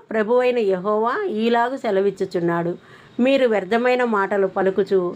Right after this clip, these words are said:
నిరర్థకమైన దర్శనములు కనుచున్నారు గనుక నేను మీకు విరోధిని." చాలా స్పష్టంగా ప్రభు తెలియచేస్తున్నారు కదా. కాబట్టి వ్యర్థమైన మాటలు, చెడ్డ మాటలు మన నోటితో పలుకక,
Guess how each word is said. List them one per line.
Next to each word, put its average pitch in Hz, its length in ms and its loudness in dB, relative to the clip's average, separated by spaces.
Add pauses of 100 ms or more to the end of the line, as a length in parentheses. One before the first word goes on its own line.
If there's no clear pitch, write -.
నిరర్థకమైన 240 880 0
దర్శనములు 208 720 0 (440)
కనుచున్నారు 190 680 0 (360)
గనుక 196 320 -2 (400)
నేను 226 340 2
మీకు 214 480 0 (220)
విరోధిని." 190 840 2 (480)
చాలా 208 200 0
స్పష్టంగా 226 680 -4 (160)
ప్రభు 196 260 2
తెలియచేస్తున్నారు 190 880 0
కదా. 196 360 -4 (420)
కాబట్టి 196 560 -4 (220)
వ్యర్థమైన 190 540 0
మాటలు, 196 420 -2 (100)
చెడ్డ 175 180 -4
మాటలు 196 460 0
మన 185 200 -2
నోటితో 190 480 0
పలుకక, 185 680 -4